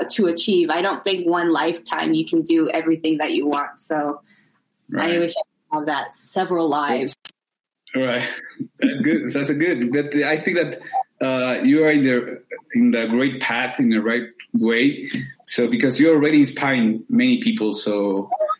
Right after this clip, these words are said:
Speaker 1: Thank
Speaker 2: yeah.
Speaker 1: you.
Speaker 2: No, no, no. It, it, it's the way it is. Okay, let's go for the next game.
Speaker 1: Okay.
Speaker 2: And it is Guess the Song, okay?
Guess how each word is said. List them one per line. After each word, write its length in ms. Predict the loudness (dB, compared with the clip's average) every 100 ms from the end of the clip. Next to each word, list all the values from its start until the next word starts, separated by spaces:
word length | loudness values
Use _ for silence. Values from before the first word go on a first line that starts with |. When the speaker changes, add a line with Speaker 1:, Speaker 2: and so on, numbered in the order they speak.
| -4
Speaker 1:
Thank 140 | 0
Speaker 2:
yeah. 300 | 2 2 -2 -4 -16 -14
Speaker 1:
you. 100 | -16 _ -6 -4 0
Speaker 2:
No, 180 | 2 4
no, 80 | 2
no. 240 | 2 2
It, 80 | 2 2
it, 540 | 2 2 2 0 0
it's 140 | 0 2
the 100 | 2
way 160 | 4
it 80 | 4
is. 320 | 2 0 -6 -6 -6 -2
Okay, 440 | 2 2 0 -4 -6 -2
let's 160 | -2 4
go 160 | 4
for 140 | 4 0
the 100 | 2
next 280 | 2 -2 2
game. 540 | 2 4 6 4 2 -16 -20 _ _ _ _ -18 -16 -12 -6
Speaker 1:
Okay. 400 | 0 2 4 2
Speaker 2:
And 140 | 4 2 0 _ _ _ _ -6
it 280 | 0 0 0
is 460 | 0 0 -2 -8 -12 _ _ -2
Guess 260 | 0 0 -2
the 60 |
Song, 460 | 0 0 0 -2 -6 -12 -6
okay? 560 | -4 -2 0 2 0